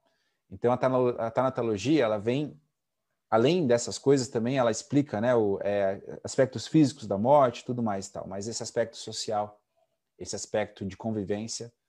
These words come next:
é o que mais me interessa nela, tá? Então, tenha uma vida plena, em plenitude com aqueles que estão à volta de vocês,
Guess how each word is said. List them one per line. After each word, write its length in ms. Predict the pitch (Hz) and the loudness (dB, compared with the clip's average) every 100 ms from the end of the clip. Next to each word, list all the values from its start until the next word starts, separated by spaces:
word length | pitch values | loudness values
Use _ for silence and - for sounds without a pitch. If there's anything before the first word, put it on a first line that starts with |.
| _ _ _ | _ _ _
é 100 | 101 | -10
o 20 | |
que 120 | 104 | -4
mais 200 | 110 117 | -2 0
me 80 | 127 | -2
interessa 480 | 131 135 110 110 113 | -4 -4 -4 -6 -8
nela, 260 | 92 87 - _ - | -12 -16 -20 _ -18
tá? 220 | - 113 _ _ _ _ _ _ _ _ _ _ _ _ _ _ _ _ _ _ _ _ - | -16 -16 _ _ _ _ _ _ _ _ _ _ _ _ _ _ _ _ _ _ _ _ -6
Então, 420 | 117 170 196 - _ - | 2 2 2 -8 _ 2
tenha 160 | 175 | 2
uma 140 | 190 185 | 4 2
vida 220 | 180 180 | 4 2
plena, 440 | 185 180 160 90 - _ _ _ _ _ _ _ _ _ _ _ - | 2 2 2 -6 -14 _ _ _ _ _ _ _ _ _ _ _ -10
em 60 | 113 | 0
plenitude 440 | 151 147 151 156 | 2 2 0 0
com 80 | 151 | -2
aqueles 300 | 139 139 135 | -2 -4 -4
que 140 | - | -6
estão 320 | 123 - 117 | -8 -6 -4
à 40 | 113 | -2
volta 300 | 107 107 107 | -2 -4 -6
de 100 | 104 | -8
vocês, 720 | 101 - 143 139 - - | -8 -2 0 0 -2 -12